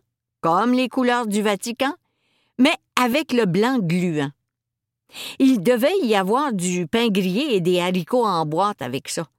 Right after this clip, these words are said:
On ne pouvait rien dire, mais on se regardait toutes, les yeux écarquillés. Comme quoi, on peut relativiser.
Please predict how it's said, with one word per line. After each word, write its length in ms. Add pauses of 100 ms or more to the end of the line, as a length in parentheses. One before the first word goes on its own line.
(800)
On 80
ne 80
pouvait 320
rien 320
dire, 220 (580)
mais 380
on 120
se 140
regardait 520
toutes, 320 (380)
les 380
yeux 80
écarquillés. 680 (1000)
Comme 260
quoi, 480
on 200
peut 260
relativiser. 800